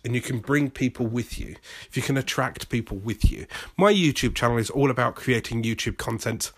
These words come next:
but hopefully that's not all tutorials. Hopefully you see that little bit of humour in me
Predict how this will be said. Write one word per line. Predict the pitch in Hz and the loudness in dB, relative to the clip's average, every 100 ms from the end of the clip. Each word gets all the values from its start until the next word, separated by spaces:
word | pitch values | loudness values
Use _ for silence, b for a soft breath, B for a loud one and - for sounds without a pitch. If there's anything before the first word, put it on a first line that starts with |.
| B B B | B B B
but | - - | 2 8
hopefully | - - 113 92 92 - - | 8 8 -4 -4 -6 -6 -2
that's | 143 - | -2 0
not | 165 - | -2 2
all | 147 143 127 | 2 2 2
tutorials. | 131 117 135 135 185 196 - B B - | 2 2 2 2 2 0 -6 B B 4
Hopefully | 240 180 - 127 120 B B B - | 6 6 2 0 0 B B B 0
you | 156 | 0
see | - | 0
that | 139 131 | 0 0
little | 135 | 0
bit | 135 127 | 2 0
of | - | 0
humour | - 170 156 151 | 0 4 6 4
in | - 147 | 4 4
me | 156 170 | 6 4